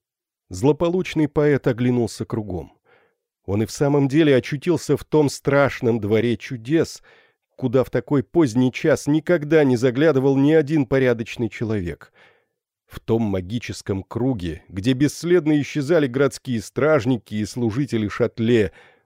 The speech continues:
осмелившиеся туда проникнуть. В квартале воров,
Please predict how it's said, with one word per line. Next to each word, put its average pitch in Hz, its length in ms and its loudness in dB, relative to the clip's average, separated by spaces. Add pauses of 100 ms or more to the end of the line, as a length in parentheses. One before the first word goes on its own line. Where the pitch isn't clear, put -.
осмелившиеся 107 1120 -2
туда 101 300 -2
проникнуть. - 840 -6 (640)
В - 120 -20
квартале 110 640 0
воров, 107 480 0